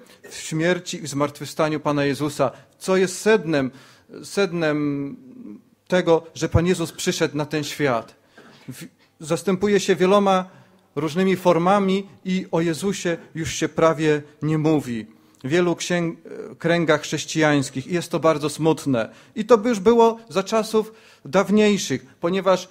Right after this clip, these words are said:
ludzie się nie zmienili, ich pragnienia i dążenia się nie zmieniły. I również wróg się nie zmienił i on chce wszystko zafałszować, on chce odwrócić naszą uwagę i chce, aby w naszych sercach nie było wiary, ale była niewiara.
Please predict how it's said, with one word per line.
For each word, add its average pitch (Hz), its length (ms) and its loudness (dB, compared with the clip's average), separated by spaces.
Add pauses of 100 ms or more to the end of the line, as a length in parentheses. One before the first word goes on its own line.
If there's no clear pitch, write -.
(120)
ludzie 180 360 2
się 180 140 -4
nie 170 140 -2
zmienili, 156 680 -2
ich 160 140 -6
pragnienia 196 480 2
i 196 60 -2
dążenia 190 420 0
się 185 180 0
nie 180 140 2
zmieniły. 156 600 0 (500)
I 190 220 0
również 202 440 4
wróg 208 240 0
się 160 140 -2
nie 147 140 0
zmienił 127 520 -2
i 170 120 -2
on 185 240 0
chce 180 240 -4
wszystko 180 380 -6
zafałszować, 170 800 0 (200)
on 180 200 0
chce 190 320 0 (300)
odwrócić 175 560 -2
naszą 175 280 -2
uwagę 170 600 0 (240)
i 165 80 -6
chce, - 400 0
aby 156 380 2 (240)
w 147 40 -6
naszych 175 300 -4
sercach 160 600 -2 (280)
nie 143 140 0
było 165 280 4
wiary, 160 420 0
ale 139 260 0
była 135 440 0
niewiara. 123 600 -2